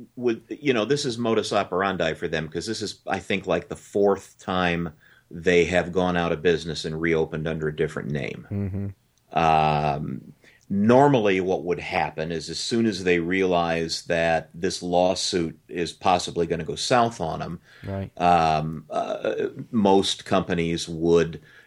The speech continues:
Speaker 1: immediately declare bankruptcy, uh,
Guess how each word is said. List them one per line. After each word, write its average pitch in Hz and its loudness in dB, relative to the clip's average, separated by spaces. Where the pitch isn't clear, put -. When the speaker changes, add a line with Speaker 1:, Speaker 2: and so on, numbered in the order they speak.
Speaker 1:
immediately 101 2
declare 92 -2
bankruptcy, 82 -4
uh, 80 -2